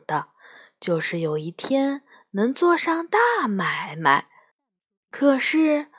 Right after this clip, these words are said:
做大买卖是要有大本钱的，这大本钱从哪儿来呢？因为没有大本钱，这四个小商人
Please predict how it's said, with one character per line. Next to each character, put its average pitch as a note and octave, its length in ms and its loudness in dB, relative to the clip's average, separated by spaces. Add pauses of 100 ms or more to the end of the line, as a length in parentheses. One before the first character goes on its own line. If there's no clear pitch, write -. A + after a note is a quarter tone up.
(180)
做 D#4 280 2
大 F4 420 4
买 F3+ 320 0
卖 F#3 320 -6 (180)
是 - 280 -8
要 D#3 240 4
有 D#3+ 260 -4
大 - 180 -4 (280)
本 D3+ 280 -2
钱 D3+ 440 -8
的， E3+ 220 -2 (680)
这 F4+ 160 2
大 G4 260 0
本 G3+ 320 2
钱 G3 540 2
从 A3+ 280 -2
哪 A3 180 2
儿 F3 80 -2
来 E3+ 320 -4
呢？ C#4 320 -4 (680)
因 F3 300 -6
为 D#3+ 320 -2
没 F3 260 -2
有 G#3 140 0
大 E4 320 -2
本 D3 360 -8
钱， D3 440 -10 (520)
这 G3+ 160 -2
四 G#3+ 280 2
个 G#3+ 100 0
小 E3+ 300 -6
商 A#3 340 0
人 G#3 360 0